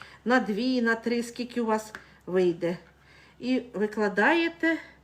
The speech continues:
Не треба тут красоти, бо це все видно не буде. Так, духовка включена. Сто сімдесят градусів.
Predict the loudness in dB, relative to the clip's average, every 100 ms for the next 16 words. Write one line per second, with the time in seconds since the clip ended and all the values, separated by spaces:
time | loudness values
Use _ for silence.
0 | -20 -20 -20 -20 -20 -20 -4 4 8 8
1 | 8 6 4 2 -2 -4 -4 -4 -4 -2
2 | 0 2 2 0 2 2 2 2 0 0
3 | 0 -2 -4 -6 -4 -6 -8 _ _ _
4 | _ -20 -12 -6 -4 -4 -6 -4 -4 -2
5 | -4 -4 -6 -6 -8 -8 -8 -8 -10 -14
6 | -16 -18 -20 _ -20 -16 -8 -4 -2 -4
7 | -8 -14 -8 -8 -6 -10 -4 -4 -4 -6
8 | -16 -12 -6 -4 -4 -6 -8 -8 -12 -12